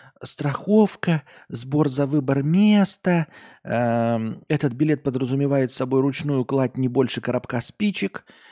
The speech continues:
если у вас надето больше трех предметов одежды, доплатите. Все, что боле-, больше коробка спичек, доплатите. Э, за соплю в носу доплатите.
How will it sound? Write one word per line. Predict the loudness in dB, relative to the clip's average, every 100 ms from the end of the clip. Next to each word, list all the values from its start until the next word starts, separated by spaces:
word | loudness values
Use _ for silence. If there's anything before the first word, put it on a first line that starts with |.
| -8 0
если | 0 2
у | 0
вас | 0
надето | -2 0 0 2 0 0
больше | 0 0 2 -2
трех | 0 0 2 0
предметов | -2 0 -2 -2
одежды, | -2 0 0 0
доплатите. | -2 0 0 -2 -2 -2 0 -2 -2 -14 -20 -2
Все, | -2
что | 0 -2
боле-, | 0 -2
больше | -4 -4 -4 -4
коробка | -6 -6 -4 -8
спичек, | -6 -8 -6 -6
доплатите. | -6 -2 -4 -4 -4 -4 0 0 0 -10 -20 -20 -20 -6
Э, | 0 2 2 0
за | -2
соплю | 0 -2 0 0
в |
носу | 0 -2 -4
доплатите. | -6 -4 0 -2 -2 -4 -2 0 -2